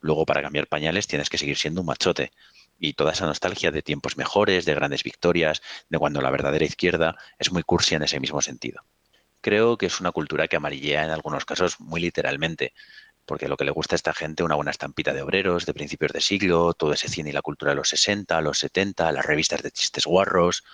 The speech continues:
es esa misma nostalgia que tiene que irse muy atrás, en el caso del folclore de izquierdas, porque en los ochenta, y especialmente cuando cae la urss, pues ya no les quedan demasiados referentes, y es cuando se les empieza a notar más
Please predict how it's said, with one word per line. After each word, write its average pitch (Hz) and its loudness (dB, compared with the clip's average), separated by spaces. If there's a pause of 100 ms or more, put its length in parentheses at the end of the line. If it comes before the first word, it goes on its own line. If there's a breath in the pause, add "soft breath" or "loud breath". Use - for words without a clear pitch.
(440 loud breath)
es - 2
esa 85 2
misma 87 0
nostalgia 92 2
que 82 0
tiene 82 0
que - -4
irse - 2
muy 82 0
atrás, 85 -2
en 76 -4
el 73 -4
caso 82 -2
del 80 4
folclore 76 0
de 82 4
izquierdas, 90 0 (340 loud breath)
porque 80 -2
en 73 0
los 71 0
ochenta, 78 0
y 76 -4
especialmente 82 0
cuando 69 -4
cae 76 0
la 78 4
urss, 90 0 (280 loud breath)
pues 78 2
ya 80 0
no 82 0
les 78 2
quedan 78 2
demasiados 71 0
referentes, 76 0 (400 soft breath)
y 82 2
es 80 2
cuando 90 0
se 85 0
les 80 4
empieza 80 0
a 85 4
notar 80 2
más 98 0